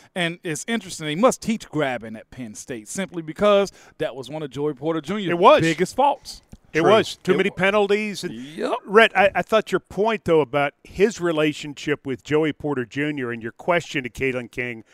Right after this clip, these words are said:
Speaker 2: was really spot on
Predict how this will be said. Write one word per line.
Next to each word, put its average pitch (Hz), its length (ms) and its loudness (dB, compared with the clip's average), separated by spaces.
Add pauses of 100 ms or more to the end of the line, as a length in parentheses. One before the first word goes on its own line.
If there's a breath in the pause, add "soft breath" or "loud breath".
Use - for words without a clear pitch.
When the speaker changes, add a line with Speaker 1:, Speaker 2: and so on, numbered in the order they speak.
(360 soft breath)
Speaker 2:
was 156 240 -2
really 180 640 2
spot 170 600 4
on 135 560 4